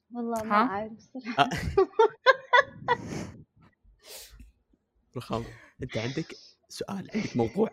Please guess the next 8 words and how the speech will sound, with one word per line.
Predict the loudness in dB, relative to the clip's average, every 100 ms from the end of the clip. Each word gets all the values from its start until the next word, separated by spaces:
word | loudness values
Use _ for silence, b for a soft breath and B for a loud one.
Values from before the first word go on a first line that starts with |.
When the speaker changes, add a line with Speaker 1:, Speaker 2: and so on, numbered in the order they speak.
| -6
Speaker 3:
أتمنى | -12 -6 -4 -4
ينقال. | -6 -6 -8 -10 -20 _ _ _ _ _ _ _ _
Speaker 2:
دقيقة | -2 0 10 12 12 10
قاعد | 6 6
يحدد | 4 0 -8 -8 -12
الصفحة، | -12 -20 _ _ -20
دقايق. | -16 -8 -8 -8 -14 -20 _
Speaker 3:
ولا. | -4 -4 -6